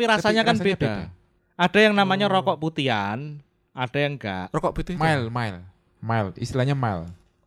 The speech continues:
Speaker 3: Mild itu maksudnya ringan.
Speaker 1: M I L D. Yang putihan tuh mild.
Speaker 3: Heeh. Kenapa disebut rokok putih?
Speaker 1: Ya, karena warnanya putih, filter.
Speaker 3: <laughs> Cinta.
Speaker 1: Ya bener,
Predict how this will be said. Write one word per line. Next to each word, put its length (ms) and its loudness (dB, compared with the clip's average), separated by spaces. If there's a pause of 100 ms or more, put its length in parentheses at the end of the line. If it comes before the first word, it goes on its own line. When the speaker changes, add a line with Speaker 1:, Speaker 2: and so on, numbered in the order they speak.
(200)
Speaker 3:
Mild 260 2
itu 100 -6
maksudnya 320 -4 (100)
ringan. 200 -2
Speaker 1:
M 0 -
I 80 -2
L 180 0
D. 100 -2 (880)
Yang 160 2
putihan 340 2
tuh 120 -2
mild. 380 -4 (280)
Speaker 3:
Heeh. 340 -6 (720)
Kenapa 240 2
disebut 380 0
rokok 220 2
putih? 200 -4 (340)
Speaker 1:
Ya, 140 -6
karena 120 0
warnanya 280 2
putih, 320 -4
filter. 160 -4 (560)
Speaker 3:
<laughs> 400 6
Cinta. 400 -2 (220)
Speaker 1:
Ya 120 2
bener, 300 0